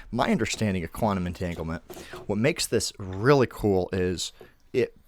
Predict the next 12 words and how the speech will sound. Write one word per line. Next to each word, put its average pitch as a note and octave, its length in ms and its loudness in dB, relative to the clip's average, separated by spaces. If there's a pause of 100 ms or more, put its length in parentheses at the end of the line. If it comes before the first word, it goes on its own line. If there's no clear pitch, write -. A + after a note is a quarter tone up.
(300)
actually, A2+ 880 4 (440)
you B2 100 2
know, G#2 100 2 (240)
Einstein C3 400 4
calls G2 280 2
it - 80 -8
spooky. C#3+ 400 2
It F2 60 6
is D3 140 6
spooky. - 500 -8 (520)
It G#2 100 2
actually A2+ 680 2